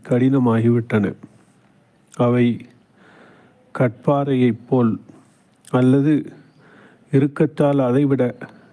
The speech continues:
மிக கடினமாக இருக்கின்றன. ஏனென்றால் கட்பாறையிலும் அதிலிருந்து தானாக ஆறுகள் வெடித்து பாய்ந்தோடி கொண்டிருப்பவைகளும்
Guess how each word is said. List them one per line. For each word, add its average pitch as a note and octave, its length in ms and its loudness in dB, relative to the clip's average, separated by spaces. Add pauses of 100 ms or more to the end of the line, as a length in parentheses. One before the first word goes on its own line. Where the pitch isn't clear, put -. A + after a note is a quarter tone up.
(160)
மிக C3+ 240 0
கடினமாக C3 960 0
இருக்கின்றன. G#2 680 -2 (840)
ஏனென்றால் B2 600 0 (1400)
கட்பாறையிலும் C#3+ 1000 0 (1040)
அதிலிருந்து C#3+ 840 0 (140)
தானாக C#3 600 0
ஆறுகள் B2 640 0 (760)
வெடித்து C#3+ 580 -2 (180)
பாய்ந்தோடி C3 680 2
கொண்டிருப்பவைகளும் A#2 1200 -2